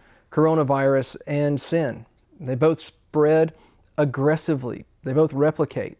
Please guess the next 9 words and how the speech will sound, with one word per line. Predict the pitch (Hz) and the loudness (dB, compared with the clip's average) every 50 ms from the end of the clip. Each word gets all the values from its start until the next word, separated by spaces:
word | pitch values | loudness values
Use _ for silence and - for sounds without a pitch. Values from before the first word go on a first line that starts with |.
| _ _ | _ _
They | - 139 | -8 -2
both | 131 160 165 165 160 - 147 139 | 0 2 2 0 0 -6 -6 -4
destroy | 147 139 - - - - - 160 156 170 190 190 170 143 123 117 - - _ _ - - - _ - | -4 -4 -4 -8 -14 -14 -8 -4 -2 0 2 2 2 2 0 -2 -6 -14 _ _ -20 -20 -16 _ -2
as | 147 160 175 180 165 139 | 0 2 2 2 2 2
they | 151 160 151 | 2 2 2
move | 147 147 151 143 - | 4 2 2 0 -2
further. | - - 143 143 156 160 139 - - - _ _ _ _ _ _ _ _ _ _ _ _ _ _ _ _ _ | -2 -2 0 2 2 0 0 -4 -8 -12 _ _ _ _ _ _ _ _ _ _ _ _ _ _ _ _ _
They're | - 156 175 185 175 | -4 0 2 2 2
both | 147 180 202 220 226 208 - _ | 2 2 2 2 2 -2 -6 _